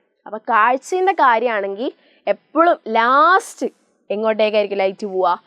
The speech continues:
കണ്ണിലേക്ക്, അല്ലെങ്കിൽ ഐ. ഓക്കെ, വൃത്തിയില്ല, ഒന്നുകൂടി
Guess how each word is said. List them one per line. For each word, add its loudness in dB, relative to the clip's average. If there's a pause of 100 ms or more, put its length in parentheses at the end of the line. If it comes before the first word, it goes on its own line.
(300)
കണ്ണിലേക്ക്, -2 (180)
അല്ലെങ്കിൽ -4 (580)
ഐ. -2 (1300)
ഓക്കെ, -10 (120)
വൃത്തിയില്ല, -10 (400)
ഒന്നുകൂടി -6